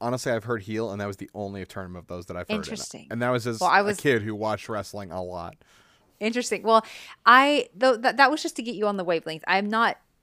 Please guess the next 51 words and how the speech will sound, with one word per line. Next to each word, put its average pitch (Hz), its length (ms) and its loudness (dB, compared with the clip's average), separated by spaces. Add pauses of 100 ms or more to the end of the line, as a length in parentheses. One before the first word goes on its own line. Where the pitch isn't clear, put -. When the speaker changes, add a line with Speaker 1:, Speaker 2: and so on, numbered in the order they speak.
Speaker 2:
talking 202 440 -2
about 170 300 0
these 180 160 -8
things 165 340 -4
necessarily. 170 520 -2
I - 40 0
just - 120 -4
wanted 180 180 -4
to 175 80 -8
see 175 140 -4
if 170 100 -4
I 175 60 -4
could 175 120 -8
get 165 120 -10
you 170 80 -6
there. 165 160 -2
So 185 340 -2 (400)
Speaker 1:
And 113 100 -6
now 202 120 6
I'm 285 60 2
gonna 233 100 2
Speaker 2:
I'm 180 40 0
Speaker 1:
talk 160 280 2
Speaker 2:
going 196 160 2
Speaker 1:
to 160 60 0
you 156 60 2
about 135 360 4
pizza 104 300 -8
rolls. - 420 -14 (420)
I 208 80 -2
Speaker 2:
I'm 247 60 0
Speaker 1:
know - 40 0
Speaker 2:
gonna 269 80 0
Speaker 1:
we - 40 -6
Speaker 2:
talk - 200 6
Speaker 1:
covered 160 100 4
Speaker 2:
to - 40 6
Speaker 1:
it 269 40 6
Speaker 2:
you - 60 6
Speaker 1:
last 214 280 6
Speaker 2:
about - 100 6
Speaker 1:
week, - 100 4
but - 80 -10
Speaker 2:
Totino's, 220 420 -4
Speaker 1:
<laughs> - 0 -
Speaker 2:
Totino's, 175 680 -4
Totino's. 180 720 -6 (400)
I'm 202 120 -2
gonna 220 180 -2
be 277 100 -6
talking 233 600 -2